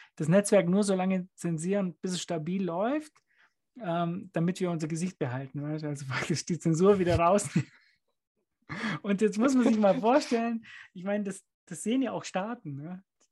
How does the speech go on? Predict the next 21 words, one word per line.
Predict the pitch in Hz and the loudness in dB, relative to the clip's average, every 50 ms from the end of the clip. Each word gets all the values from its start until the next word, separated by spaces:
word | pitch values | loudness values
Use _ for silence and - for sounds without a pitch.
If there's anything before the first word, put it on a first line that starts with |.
| _ _ _ - | _ _ _ -18
Die | 165 151 | -12 -6
Staaten | - 190 208 220 233 | -4 -4 -4 -4 -4
sehen | 208 220 226 | -4 -2 -2
ja, | 226 208 196 | -2 -4 -4
okay, | 175 - - 233 214 | -6 -8 -8 -8 -8
das | 208 170 - | -8 -4 -2
hat | - - - | -2 0 0
ja | 247 202 | -2 -2
schon | - 233 | -2 -4
mal | 226 220 | -4 -4
funktioniert | 226 - 226 226 208 208 226 233 233 226 | -6 -6 -6 -6 -6 -6 -6 -6 -6 -8
mit | 208 196 - | -10 -10 -8
dem, | 208 208 208 208 208 202 | -6 -6 -4 -4 -6 -6
äh, | 202 202 202 196 | -6 -6 -6 -6
Zensieren, | 202 - 196 190 170 180 208 233 254 254 214 | -6 -6 -6 -4 -4 -4 -4 -4 -4 -4 -4
weißt? | 185 185 196 196 - | -4 -6 -8 -8 -10
Das | - - | -14 -10
könnten | - 202 196 196 | -8 -4 -4 -2
wir | 185 | -2
ja | 175 165 | -2 -2
weitermachen, | 180 196 226 220 247 226 233 226 233 254 262 262 | -2 -2 -2 -2 -2 -2 -2 -2 -2 -4 -6 -8